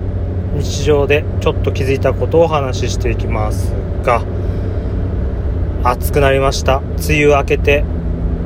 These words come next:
すごく暑くなって、とうとう現場での扇風機を解禁しました。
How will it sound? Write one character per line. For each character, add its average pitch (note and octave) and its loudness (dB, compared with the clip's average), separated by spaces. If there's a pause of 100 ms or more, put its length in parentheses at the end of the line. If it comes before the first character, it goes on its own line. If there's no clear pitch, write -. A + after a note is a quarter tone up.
(1000)
す - -2
ご C#3 2
く D3+ 2
暑 - 0
く C3+ 2
な B2+ 2
っ - 0
て、 - 0 (540)
と D#3+ 6
う C#3 4
と C#3+ 4
う - -4 (1300)
現 C#3+ 2
場 C#3+ 2
で C3+ -2
の A2+ 0 (720)
扇 C3+ 2
風 C3+ 2
機 - 0
を A2+ 0
解 B2+ 0 (160)
禁 B2 -2
し - -2
ま - 0
し - -2
た。 - -4